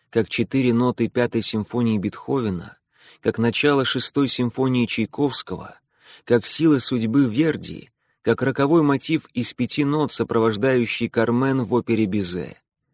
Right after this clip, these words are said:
И сейчас не он, Скотт Моррис, а само провидение, следуя своему жестокому плану, управляло Галифаксом и вело его навстречу неизбежности.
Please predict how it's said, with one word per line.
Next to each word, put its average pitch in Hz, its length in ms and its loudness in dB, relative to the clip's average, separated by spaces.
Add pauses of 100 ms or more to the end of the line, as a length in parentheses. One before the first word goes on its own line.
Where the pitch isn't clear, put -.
(280)
И - 120 -4
сейчас 117 520 -2
не 113 200 2
он, 117 500 0
Скотт - 520 -4
Моррис, 98 640 -4 (300)
а 113 120 -2
само 131 320 0
провидение, 117 920 -2 (240)
следуя 113 520 2
своему 113 440 2
жестокому 113 600 0
плану, 123 520 0 (320)
управляло 117 720 2
Галифаксом 110 880 -2 (360)
и 120 120 2
вело 123 360 4
его 117 240 4
навстречу 110 680 -2
неизбежности. 95 1200 -4